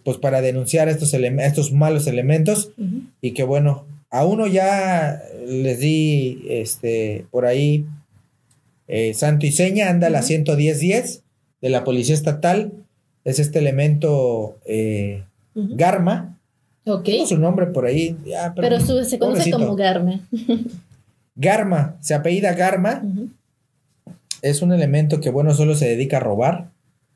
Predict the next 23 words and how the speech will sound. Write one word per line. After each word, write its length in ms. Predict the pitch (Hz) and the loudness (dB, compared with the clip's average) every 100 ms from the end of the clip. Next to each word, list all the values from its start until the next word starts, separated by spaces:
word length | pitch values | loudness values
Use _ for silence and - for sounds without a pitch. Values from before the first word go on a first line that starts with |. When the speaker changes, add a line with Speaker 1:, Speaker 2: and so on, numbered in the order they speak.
| _ _ _ | _ _ _
Speaker 1:
y 100 | - | -2
a 40 | 117 | -2
extorsionar 840 | 113 - 123 110 120 120 147 185 - - _ _ _ _ - | -2 0 0 0 -2 0 2 0 -4 -14 _ _ _ _ -6
y 140 | 120 | -6
que, 600 | 117 123 120 117 113 113 110 | -2 0 0 2 0 0 -2
pues, 140 | 127 | -2
bueno, 300 | 185 233 202 - - - | 0 0 -2 -6 -16 -2
con 220 | 147 147 | 0 2
toda 240 | 190 226 | 2 2
la 120 | 208 | 2
impunidad 440 | 175 156 151 151 190 | 0 2 2 4 4
del 120 | 175 | 2
mundo 320 | 175 202 208 | 0 0 0
le 100 | 185 | 0
pasa 280 | 147 156 151 | 0 0 2
el 80 | 151 | 2
moche 320 | 147 151 151 | 2 2 0
a 60 | 139 | 2
Molina 560 | 147 170 180 208 214 - _ _ | 2 4 2 0 -4 -12 _ _
para 200 | 123 117 | -2 0
dejarlo 360 | 113 127 127 | 0 0 -2
trabajar, 480 | 123 117 101 90 101 | -2 -2 -2 -4 -4
¿no? 120 | 123 | -2